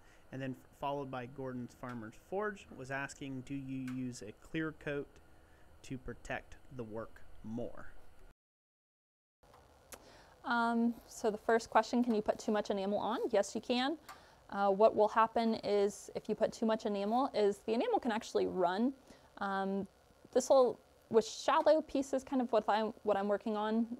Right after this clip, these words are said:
Speaker 2: it wouldn't necessarily cause a visible, uh, issue.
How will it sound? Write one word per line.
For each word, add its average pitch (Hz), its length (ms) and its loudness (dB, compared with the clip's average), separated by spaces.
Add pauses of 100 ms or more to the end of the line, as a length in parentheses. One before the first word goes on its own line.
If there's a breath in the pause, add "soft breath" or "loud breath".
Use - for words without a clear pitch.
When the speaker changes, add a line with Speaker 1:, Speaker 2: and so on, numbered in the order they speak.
(120)
Speaker 2:
it 202 160 -2
wouldn't 220 540 -2
necessarily 190 560 -2
cause 185 300 0
a 190 40 -2
visible, 196 680 2 (520 loud breath)
uh, - 260 -6
issue. 240 400 -2